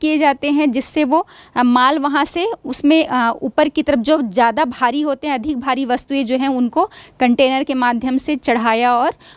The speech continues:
उतारा जा सकता है। तो क्रमशः इसमें विकास के प्रयास जो हैं वो किए जा रहे हैं और इसके महत्व को कम लागत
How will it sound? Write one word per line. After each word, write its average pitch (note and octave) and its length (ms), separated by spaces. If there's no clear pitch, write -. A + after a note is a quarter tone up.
उतारा A#3+ 400
जा B3 160
सकता B3 360
है। A#3+ 220
तो E4+ 100
क्रमशः C#4+ 560
इसमें E4 420
विकास B3+ 520
के C#4+ 120
प्रयास A#3 440
जो A3+ 180
हैं B3 100
वो C4+ 220
किए E4 220
जा B3+ 220
रहे A#3+ 120
हैं B3+ 280
और C4+ 220
इसके D4+ 300
महत्व C#4+ 480
को E4+ 180
कम C4 260
लागत A#3+ 300